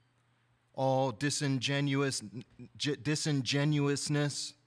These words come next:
and help us, Lord, to receive with meekness the engrafted word which is able to save our souls.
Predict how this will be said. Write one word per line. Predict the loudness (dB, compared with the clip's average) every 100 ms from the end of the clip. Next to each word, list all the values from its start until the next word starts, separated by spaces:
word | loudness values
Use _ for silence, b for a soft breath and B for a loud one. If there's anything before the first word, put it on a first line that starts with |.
| _ _ _ b b _
and | -2
help | 0 2 2 2
us, | -2 -2 -4
Lord, | -2 0 0 -4 -10 b b b -4
to | -2
receive | 0 0 0 0 0 2 0 0
with | -2 0
meekness | 2 2 0 -2 -2 -2 -4 -6 -8
the | -4 -2
engrafted | -2 -2 -2 0 -2 -2 -4
word | -2 2 2 2 -2 -6 -10 b b b b
which | -6 -4
is | -2 -2
able | 0 0 -2
to | -2
save | -2 0 0 0
our | -2
souls. | -2 -4 -4 -4 -8 -10 -12